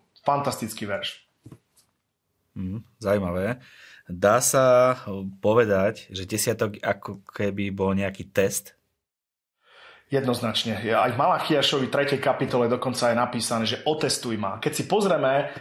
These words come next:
Speaker 1: desiatok, e, a desať, tak budem ti klásť niekoľko otázok, dúfam, že budeš vedieť odpovedať.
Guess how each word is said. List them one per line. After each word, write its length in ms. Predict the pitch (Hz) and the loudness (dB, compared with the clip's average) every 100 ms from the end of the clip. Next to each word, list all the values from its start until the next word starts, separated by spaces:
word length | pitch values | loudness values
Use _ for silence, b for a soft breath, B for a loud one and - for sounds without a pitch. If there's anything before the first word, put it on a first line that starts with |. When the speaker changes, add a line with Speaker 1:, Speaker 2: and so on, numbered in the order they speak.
| - | -6
Speaker 1:
desiatok, 720 | 113 151 151 131 131 120 123 | -2 0 0 0 0 -2 0
e, 80 | 117 | 2
a 320 | 113 120 113 | 2 2 -2
desať, 480 | 135 139 113 123 127 | 0 0 2 0 0
tak 160 | 110 | -4
budem 240 | 110 151 143 | -2 -2 -2
ti 80 | |
klásť 320 | 127 139 123 131 | 0 2 2 -2
niekoľko 480 | 131 127 123 120 | 0 0 0 0
otázok, 320 | 123 117 110 113 | 2 2 0 -4
dúfam, 240 | 113 120 | -2 -2
že 80 | 113 | 0
budeš 240 | 120 107 | -2 -2
vedieť 240 | 120 117 117 | -2 -2 -4
odpovedať. 560 | - 120 117 117 123 | -4 -2 2 2 2